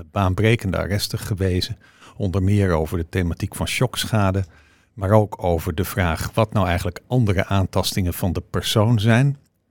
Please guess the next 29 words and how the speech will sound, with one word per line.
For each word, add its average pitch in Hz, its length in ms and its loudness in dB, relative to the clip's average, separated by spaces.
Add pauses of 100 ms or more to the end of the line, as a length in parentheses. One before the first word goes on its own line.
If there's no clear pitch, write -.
(380)
zoals - 320 -2
bedoeld 98 380 -2
in 90 140 0
de 87 80 -4
wet. 92 320 -4 (540)
En 98 200 0
tenslotte 92 560 -2
is 90 180 -4
er 90 140 -2
ook, 90 320 -4
eh, 85 360 -4
eh, 82 60 -6 (340)
ontwikkeling 110 540 -2
geweest 82 260 -4
bij 82 140 -4
de 78 60 -6
wetgever. 117 600 2
We 92 80 -2
hebben 87 280 -4
sinds - 400 -2
één 101 180 0
januari 82 460 -2
tweeduizend 87 560 0
negentien 98 600 -2
een 82 100 -4
recht 87 240 -6
op - 140 -10
vergoeding 90 440 -6
van, 78 300 -6